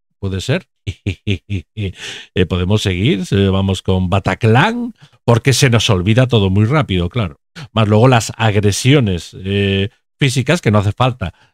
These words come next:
eh, que sean tan mediáticas, pero, eh, dense un paseo ahora mismo, eh, por Barcelona, pues, eh, siendo homosexual y métase por el barrio equivocado.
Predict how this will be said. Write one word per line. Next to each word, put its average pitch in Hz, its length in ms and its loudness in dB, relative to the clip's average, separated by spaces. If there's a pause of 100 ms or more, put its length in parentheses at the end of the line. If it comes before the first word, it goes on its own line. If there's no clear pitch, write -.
eh, 95 180 2
que 101 120 -2
sean 107 280 0
tan 110 160 2
mediáticas, 117 640 2
pero, 104 340 0 (300)
eh, 90 720 0
dense 120 420 2
un 107 80 2
paseo 95 400 0
ahora 95 200 2
mismo, 92 360 0 (240)
eh, 101 120 2
por 98 180 4
Barcelona, 101 640 0
pues, 92 220 -8
eh, 82 140 -6
siendo 90 480 -2
homosexual 107 560 -2
y 160 60 2
métase 143 340 0
por 117 120 0
el 104 100 4
barrio 101 200 0
equivocado. 90 580 -4